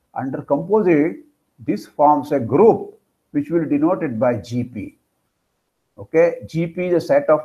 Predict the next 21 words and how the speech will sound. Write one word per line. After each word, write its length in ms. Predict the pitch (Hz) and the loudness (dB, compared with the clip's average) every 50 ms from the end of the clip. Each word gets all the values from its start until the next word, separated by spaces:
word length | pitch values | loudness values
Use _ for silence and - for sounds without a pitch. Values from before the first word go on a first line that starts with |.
| - | -2
all 340 | - 131 127 135 147 170 - | 0 2 4 4 4 2 0
covering 420 | - - 143 123 117 - 131 139 | -4 -4 -4 -2 -2 -4 -6 -8
transformations, 960 | - - 127 113 - - - - 98 92 85 - - 120 135 - 113 - _ _ _ _ _ _ _ _ _ _ _ _ _ - | -4 -2 -2 -2 -2 -6 -14 -18 -18 -18 -18 -18 -14 -12 -10 -10 -10 -12 _ _ _ _ _ _ _ _ _ _ _ _ _ -2
forms 400 | - 110 104 92 90 - - - | -2 -2 -2 -2 -8 -14 -10 -8
a 60 | 165 | -8
subgroup 840 | 160 - - - - 135 101 - - 110 110 110 170 208 196 - - | -8 -10 -16 -16 -10 -10 -10 -10 -10 -10 -6 -2 -2 -2 -2 0 0
of 160 | 165 151 - - - _ - | -2 -2 -2 -4 -16 _ -2
all 500 | 127 123 120 127 143 170 208 254 254 226 | 2 4 6 6 8 8 8 6 6 4
homeomorphisms 1000 | 160 180 185 196 196 208 220 220 190 185 180 175 165 - 160 143 143 139 - | 4 2 0 0 0 -2 -4 -4 -4 -4 -6 -6 -8 -10 -8 -6 -6 -6 -6
because 260 | - - - 170 165 175 | -8 -10 -10 -10 -8 -8
each 180 | 165 175 - | -10 -10 -8
of 140 | 175 156 143 | -8 -8 -8
them 120 | 151 139 | -8 -12
is 80 | 127 110 | -12 -12
homeomorphic 360 | 113 113 113 120 104 85 - _ _ _ _ _ _ _ _ _ _ _ _ _ _ _ _ - | -14 -14 -12 -12 -14 -14 -18 _ _ _ _ _ _ _ _ _ _ _ _ _ _ _ _ -14
under 280 | - - 143 143 147 143 | -6 -2 0 2 2 4
the 140 | 151 151 | 4 2
usual 420 | 131 123 139 147 156 147 156 156 151 | 4 4 6 6 6 6 4 4 2
composition 580 | - 139 123 123 123 113 101 101 - 123 123 | 2 -4 -6 -4 -4 -4 -4 -6 -8 -6 -6
of 180 | 156 170 - - | -6 -8 -10 -14
maps. 400 | 101 - - _ _ - _ _ | -18 -18 -20 _ _ -20 _ _